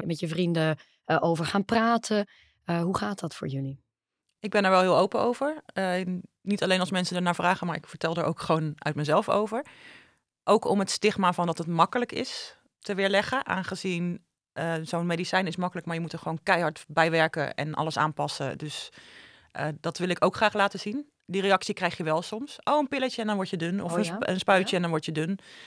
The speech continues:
Speaker 2: Ja, zo werkt het helaas niet. Zou
Speaker 1: Wat
Speaker 2: mooi
Speaker 1: zeg je
Speaker 2: zijn.
Speaker 1: dan? Wat zeg je als zij zoiets zeggen?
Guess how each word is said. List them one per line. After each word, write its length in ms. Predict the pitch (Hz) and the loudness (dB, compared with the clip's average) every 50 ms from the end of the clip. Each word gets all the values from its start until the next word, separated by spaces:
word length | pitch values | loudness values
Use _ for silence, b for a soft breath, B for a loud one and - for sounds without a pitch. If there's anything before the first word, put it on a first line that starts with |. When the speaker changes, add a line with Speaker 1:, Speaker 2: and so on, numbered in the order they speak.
| B B B | B B B
Speaker 2:
Ja, 120 | 170 151 | 0 0
zo 140 | 151 185 175 | 2 2 2
werkt 200 | 175 175 180 - | 2 0 0 -2
het 100 | 202 - | -6 -4
helaas 300 | 220 208 208 202 208 - | -2 2 2 2 0 0
niet. 180 | 233 254 - | -4 -6 0
Zou 120 | - 226 214 | 2 6 8
Speaker 1:
Wat 80 | 226 240 | 10 10
Speaker 2:
mooi 120 | 254 277 | 10 10
Speaker 1:
zeg 120 | 262 277 277 | 8 6 4
je 60 | 294 | 4
Speaker 2:
zijn. 100 | - 143 | 4 0
Speaker 1:
dan? 260 | 156 143 143 143 147 185 | 0 -2 -2 -4 -4 -6
Wat 100 | - 185 | -6 -2
zeg 180 | - 269 254 - | 0 0 0 2
je 60 | 226 | 2
als 120 | 214 - | 2 2
zij 120 | - 208 180 | 2 0 0
zoiets 280 | 156 170 156 143 - - | 0 -2 -4 -4 -6 -8
zeggen? 380 | - 139 127 - - 135 123 | -8 -10 -10 -10 -12 -14 -14